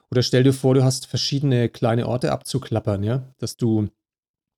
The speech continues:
du möchtest von dem einen Laden in den nächsten irgendwas nachschauen, du bist aber, du kaufst aber nichts, weil dann hast du ja ein Problem, dass du das mitschleppen musst. Also, ich glaube, es gibt schon so Sonderfunktionen oder du bist spät dran und denkst dir, „Oh nein, ich muss jetzt da noch entlang laufen und bevor ich jetzt hier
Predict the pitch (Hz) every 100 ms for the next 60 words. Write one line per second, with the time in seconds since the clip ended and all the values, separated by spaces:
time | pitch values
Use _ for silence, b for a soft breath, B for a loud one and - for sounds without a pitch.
0 | - - 117 123 131 - 110 110 110 117
1 | 107 107 107 107 107 117 - - 107 104
2 | 101 101 - 98 117 - 104 104 95 -
3 | - 107 101 - _ _ - 127 - 190
4 | - 135 113 113 131 - - - _ B
5 | B B B _ _ _ _ _ - 113
6 | 120 117 - 117 107 107 104 113 110 -
7 | 104 98 123 - 101 - 110 131 - _
8 | _ _ _ _ _ _ _ _ _ _
9 | _ _ _ _ 139 160 151 - - 165
10 | 113 - - 143 151 139 147 - 139 127
11 | 131 131 143 135 131 127 123 127 120 123
12 | - 123 - 123 123 123 120 117 - -
13 | 120 113 110 110 - - 110 - 101 117
14 | 117 113 - 139 117 113 107 117 117 113
15 | 123 113 110 - 110 110 123 101 120 117
16 | 104 110 120 110 110 - 117 110 113 -
17 | 113 107 104